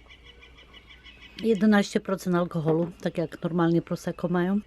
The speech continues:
I nie za słodkie, także super. Fajne są takie gadżety. W ogóle mam też złoto w płatkach do dekorowania deserów i tortów. A tutaj jest ta owa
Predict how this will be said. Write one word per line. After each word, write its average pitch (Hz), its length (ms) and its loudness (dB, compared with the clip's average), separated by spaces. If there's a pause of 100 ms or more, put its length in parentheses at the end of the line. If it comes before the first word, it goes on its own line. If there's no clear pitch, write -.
(160)
I 214 140 4
nie 196 160 4
za 170 140 -2
słodkie, 214 540 -2
także 202 320 -2
super. 156 580 -2 (1040)
Fajne 180 260 -6
są 175 200 -12
takie 180 280 -10
gadżety. 175 560 -8 (1120)
W 196 40 -10
ogóle 196 220 0
mam 185 220 2 (280)
też 175 240 0
złoto 175 440 -2
w - 120 -16
płatkach - 680 -6 (100)
do 180 120 -6
dekorowania 175 840 -2 (540)
deserów 202 520 -2
i 202 60 -6
tortów. - 560 -8 (1080)
A - 180 -20
tutaj - 340 -16
jest 185 280 -16
ta - 160 -14
owa 190 380 -8